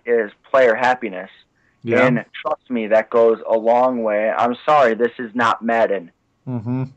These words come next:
Speaker 2: Yeah, where you can just
Speaker 1: Player
Speaker 2: take
Speaker 1: happiness.
Speaker 2: whoever, yeah.
Speaker 1: Yes, exactly. Player
Speaker 2: Yep.
Speaker 1: happiness is a huge key. We have a veteran like Greg Jennings.
Speaker 2: Yep.
Speaker 1: He came in, yes, to be a mentor. We do have w-,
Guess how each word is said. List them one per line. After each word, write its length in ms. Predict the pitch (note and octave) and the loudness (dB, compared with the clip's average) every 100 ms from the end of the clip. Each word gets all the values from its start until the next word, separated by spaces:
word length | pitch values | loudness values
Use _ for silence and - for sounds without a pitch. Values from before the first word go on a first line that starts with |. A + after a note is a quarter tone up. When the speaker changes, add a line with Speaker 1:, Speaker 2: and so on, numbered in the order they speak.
| _ _ _ | _ _ _
Speaker 2:
Yeah, 360 | C#3 B2+ F#2+ E2 | 0 2 0 -4
where 120 | A2+ | -4
you 60 | A2+ | -4
can 120 | G#2+ | -4
just 100 | G2+ C#3+ | -4 -2
Speaker 1:
Player 160 | A#2 G#2 | -2 -4
Speaker 2:
take 80 | |
Speaker 1:
happiness. 220 | D3+ G2 G#2+ | -2 -2 -2
Speaker 2:
whoever, 220 | F#2+ F#2+ | -4 -6
yeah. 260 | G2 G2+ G2 - | -6 -6 -8 -4
Speaker 1:
Yes, 180 | D3+ - _ _ | -4 -4 _ _
exactly. 480 | D3 C#3+ C#3 G2+ G2+ - _ _ _ _ | -2 -2 -2 -8 -10 -14 _ _ _ _
Player 180 | C#3+ E3 | 0 0
Speaker 2:
Yep. 80 | - | 2
Speaker 1:
happiness 380 | D#3+ D#3 B2 G#2+ _ - | -2 -2 -8 -10 _ -8
is 180 | B2+ C3 | -6 -6
a 60 | |
huge 280 | A#2+ C3 B2 - - | -8 -6 -6 -8 -8
key. 200 | D#3 G2 G2+ | -6 -6 -6
We 180 | B2+ C#3+ | -6 -4
have 240 | C#3+ D3+ | 0 0
a 60 | C#3+ | 0
veteran 540 | A#2+ C#3+ C3 A#2+ A#2 - - | 2 0 2 0 -2 -8 -4
like 300 | A2+ A2+ - - | 2 2 0 -4
Greg 280 | A#2 A2+ - | 0 0 0
Jennings. 380 | A#2+ A2+ E2+ E2+ _ _ - | 0 0 -2 -16 _ _ -20
Speaker 2:
Yep. 200 | G#2+ A2 | -18 -12
Speaker 1:
He 140 | D#3+ F3 | -8 -8
came 280 | - G3+ E3 | -10 -4 -2
in, 180 | D#3 B2 | 0 2
yes, 200 | C3 - - | 2 0 -8
to 60 | |
be 140 | A2+ A#2+ | -4 -2
a 40 | |
mentor. 520 | A2+ C3 D3 B2 A2 A2 | 0 0 0 0 0 2
We 220 | A#2+ B2+ | -2 -8
do 280 | A#2+ D3+ E3 | -6 -4 -4
have 240 | D#3 C#3 | -4 -6
w-, 180 | C3 C3 | -4 -8